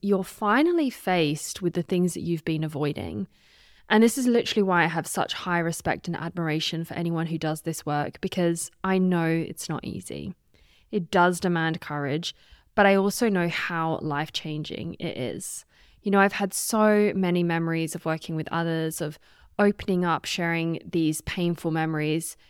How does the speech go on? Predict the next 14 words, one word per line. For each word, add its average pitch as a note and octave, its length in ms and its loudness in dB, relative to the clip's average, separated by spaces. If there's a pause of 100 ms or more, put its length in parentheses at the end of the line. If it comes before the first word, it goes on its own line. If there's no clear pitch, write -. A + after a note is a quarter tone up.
(140)
experiencing G#3 760 4
them F#3 140 4
in F3 80 4
our D#3+ 120 2
bodies G#3+ 540 4
during E3+ 260 2
a D#3+ 40 -2
retreat, F#3+ 640 0
and F#3 120 -6
people - 420 -6
just - 200 -2
having A#3 520 2
this - 380 -4 (520)
childlike G#3 720 2